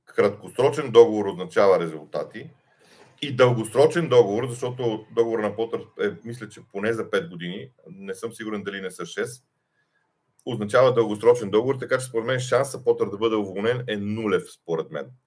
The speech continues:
Освен това, аз не вярвам Челси да е извън топ шест. Аз видях страшно интересни неща в играта на Челси в първи,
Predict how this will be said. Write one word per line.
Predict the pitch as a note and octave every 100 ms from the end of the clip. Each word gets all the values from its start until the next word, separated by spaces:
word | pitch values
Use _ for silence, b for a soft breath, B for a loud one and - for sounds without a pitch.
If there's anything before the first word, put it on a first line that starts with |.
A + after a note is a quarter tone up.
| _ _ _ _ _ _ _ _ _ _ _ _
Освен | G#2+ G#2 B2+ C3+
това, | C3+ A#2+
аз | B2 C3+ A#2
не |
вярвам | A2+ B2 A#2+
Челси | A#2 A2 G#2+
да | G2
е |
извън | F#2 F#2+ -
топ | E2+
шест. | - D2+ - - - _ -
Аз | A#2 G#2+
видях | A2+ A2
страшно | - A2+ A#2+ B2 A#2+
интересни | A2 G#2+ G#2 G2+
неща | F#2 G2
в | F#2+
играта | F2 F#2 F2+
на | E2+
Челси | F#2 F2+ -
в | -
първи, | E2+ E2 D#2